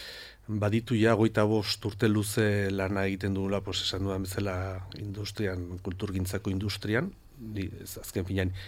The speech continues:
industria bat delako. Eh, lehenengo urteak, eh, egin zituen, eh,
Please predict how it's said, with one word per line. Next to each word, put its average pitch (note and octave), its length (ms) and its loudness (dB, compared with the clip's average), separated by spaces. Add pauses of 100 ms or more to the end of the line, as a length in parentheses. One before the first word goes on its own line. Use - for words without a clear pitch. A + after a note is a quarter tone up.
(140)
industria G#2+ 520 4
bat F#2+ 160 0
delako. F#2+ 400 2 (920)
Eh, A2 1000 8 (720)
lehenengo B2 500 8
urteak, C#3 600 6
eh, G2 560 -2 (1080)
egin A#2 200 4
zituen, A#2+ 760 2
eh, F#2+ 380 -2